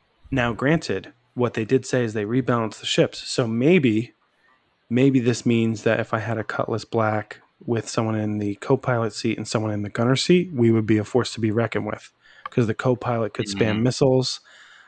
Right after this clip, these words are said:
Speaker 1: I could shoot the main guns, and then we got a turret. That might actually
Speaker 2: Yeah.
Speaker 1: mean a lot more, and turrets are supposed to be a lot better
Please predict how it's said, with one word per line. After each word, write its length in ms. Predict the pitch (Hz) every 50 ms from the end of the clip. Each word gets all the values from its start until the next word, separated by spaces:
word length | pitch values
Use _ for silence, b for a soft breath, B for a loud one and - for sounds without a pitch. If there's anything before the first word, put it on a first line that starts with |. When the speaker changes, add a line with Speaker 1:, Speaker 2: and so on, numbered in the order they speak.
| B B -
Speaker 1:
I 140 | 117 117
could 160 | - - 110 -
shoot 220 | - 120 110 -
the 60 | 104
main 260 | 110 120 127 131 131
guns, 360 | 123 131 123 123 123 123 120 -
and 120 | - 113
then 100 | 113 110
we 80 | 110 110
got 140 | 117 110 104
a 60 | 101
turret. 440 | - - - 143 117 104 107 - - _ _ _ _ _ _ _ _ _ _ _
That 360 | 117 110 107 135 135 143 127 -
might 200 | 117 113 110 -
actually 380 | 113 117 110 101 95 92 90 87
Speaker 2:
Yeah. 0 |
Speaker 1:
mean 180 | 104 104 104 104 104
a 40 | 101
lot 240 | 104 104 - -
more, 200 | - 110 107 104
and 200 | 101 104 104 -
turrets 480 | - - - - - 139 139 131 - -
are 60 | 117
supposed 480 | - - 113 - - - 123 117 - -
to 60 | 113
be 140 | 110 113 107
a 60 | 104
lot 380 | 101 104 104 107 110 - 123 -
better 440 | 117 107 107 104 101 104 101 98